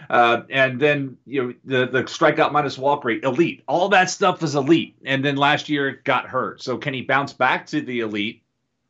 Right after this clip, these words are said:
Sure. Uh, is the arm a hundred percent healthy? That's where we get into, that's where we look at it and say, "Huh?" But what has happened in the last month for him to jump up thirty spots, other than the closer situation is just a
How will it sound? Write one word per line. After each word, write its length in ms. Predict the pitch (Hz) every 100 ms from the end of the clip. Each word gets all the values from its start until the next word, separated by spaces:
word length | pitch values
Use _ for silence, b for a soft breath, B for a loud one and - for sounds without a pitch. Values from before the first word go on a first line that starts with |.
| _ _
Sure. 600 | - - 107 139 185 b b b b
Uh, 400 | - 120 113 110 98 _ _ _ _ _ -
is 200 | 135 120
the 160 | 131
arm 220 | 127 143
a 60 | 131
hundred 240 | 143 139
percent 320 | 135 - 123 -
healthy? 460 | 127 156 240 226 _ _ -
That's 260 | 135 151
where 240 | 151 147 139
we 120 | 135
get 160 | 127 135
into, 340 | 131 123 123
that's 180 | 139 139
where 100 | 143
we 100 | 135
look 200 | 135 135
at 120 | 139
it 40 | 131
and 100 | 123
say, 220 | 151 120
"Huh?" 380 | 110 147 185 185 B B _
But 240 | 143 131
what 200 | 113 151
has 120 | 165 160
happened 420 | 143 151 175 160
in 80 | 147
the 60 |
last 440 | 123 135 139 - _ _ _
month 400 | 113 120 147 - _ _
for 120 | - 139
him 100 | 147
to 60 |
jump 300 | 117 135 135
up 160 | 147 -
thirty 240 | 147 139
spots, 440 | - 143 151 185 -
other 160 | 127 139
than 380 | 135 135 135 127 B B -
the 80 | 135
closer 280 | 127 135 135
situation 680 | 151 151 135 139 147 151
is 220 | 139 120 113
just 400 | 135 123 - -
a 200 | 104